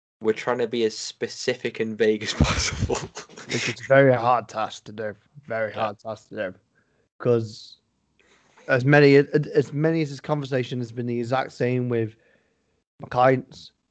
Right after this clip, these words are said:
Speaker 2: they've all been, by the end point, it's all different. Because my goals will be different,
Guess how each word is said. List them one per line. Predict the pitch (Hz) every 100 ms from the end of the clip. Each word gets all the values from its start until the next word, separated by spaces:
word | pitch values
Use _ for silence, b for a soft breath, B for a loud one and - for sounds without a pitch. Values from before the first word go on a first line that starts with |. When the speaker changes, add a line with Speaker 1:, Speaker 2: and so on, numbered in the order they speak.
| _ _ _ _ -
Speaker 2:
they've | 123
all | 131 135 131 131
been, | 123 127 127 120 117 120
by | 135
the | 127 139
end | 123
point, | 123 147
it's | 135 131
all | - 127
different. | 113 120 113 107 104 _ _ _ _ _ _ _ _
Because | - 117 - 120 110 107 - _ _ -
my | 120 135
goals | 131 127 117
will | 120
be | 117
different, | 120 113 120 117 113